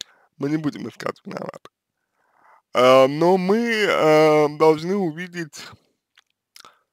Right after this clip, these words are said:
эм, так скажем, э, вклад чел-, э, человека. Вот. То есть мы должны увидеть,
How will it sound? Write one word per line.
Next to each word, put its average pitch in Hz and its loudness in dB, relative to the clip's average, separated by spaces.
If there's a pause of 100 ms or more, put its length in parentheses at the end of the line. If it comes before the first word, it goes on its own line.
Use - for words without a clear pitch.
(560)
эм, 123 0
так 143 -4
скажем, 131 -2 (2750)
э, 131 6 (160)
вклад 156 4 (2250)
чел-, - -8
э, 123 4
человека. 139 -2 (1600)
Вот. - -10 (1000)
То - -12
есть - -10
мы 170 0
должны 175 2
увидеть, 165 -8